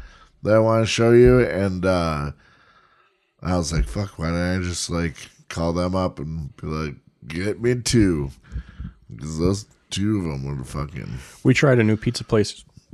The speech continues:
Speaker 2: yesterday.
Speaker 1: Yeah?
Speaker 2: Yeah.
Speaker 1: Good, bad, what?
Speaker 2: It wasn't bad, but it wasn't really that great either. It's kinda flavorless, to be honest.
Speaker 1: Yuck.
Speaker 2: Like, the crust, I mean, I was eating it and I wasn't like, "Ugh, gross."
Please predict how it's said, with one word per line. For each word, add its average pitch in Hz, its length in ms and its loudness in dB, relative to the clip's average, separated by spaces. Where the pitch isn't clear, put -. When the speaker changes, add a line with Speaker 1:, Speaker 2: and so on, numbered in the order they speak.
Speaker 2:
yesterday. 139 640 0
Speaker 1:
Yeah? 110 460 4
Speaker 2:
Yeah. 104 280 4
Speaker 1:
Good, 117 360 6
bad, 104 380 6
what? 98 340 4
Speaker 2:
It 175 320 8
wasn't 202 760 6
bad, 120 460 6
but 123 160 8
it 123 140 6
wasn't 151 320 6
really 117 240 6
that 98 200 0
great 92 300 2
either. 107 420 4
It's - 100 -10
kinda 170 200 6
flavorless, 113 580 2
to - 60 -12
be - 140 -4
honest. 120 320 -4
Speaker 1:
Yuck. 82 280 0
Speaker 2:
Like, 113 160 0
the - 80 -8
crust, - 580 4
I - 60 6
mean, 226 360 8
I 185 140 8
was 190 200 10
eating 175 340 8
it 196 160 8
and 139 120 6
I 139 100 10
wasn't 139 400 6
like, 131 280 6
"Ugh, 123 320 8
gross." 120 460 6